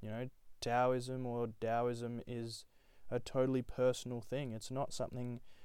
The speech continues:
like a religion where, you know, you get a community of people together and you, you know, sit there and pray or whatever it is.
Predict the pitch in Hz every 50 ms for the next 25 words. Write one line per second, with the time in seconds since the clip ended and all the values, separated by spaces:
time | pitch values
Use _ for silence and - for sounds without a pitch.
0 | - - - 117 113 - - 107 104 117 113 110 120 127 120 120 127 127 127 127
1 | 123 120 120 117 113 113 117 113 113 113 113 113 107 120 120 117 113 - - 131
2 | 127 127 123 123 120 117 120 120 117 - - - 123 117 117 117 117 117 117 120
3 | 120 113 120 120 120 123 123 117 117 117 117 117 117 110 113 - 117 117 110 110
4 | 113 113 - - 113 - - 117 120 120 117 113 - - 120 113 117 117 123 123
5 | 120 117 117 117 120 117 120 117 113 113 113 120 151 151 131 113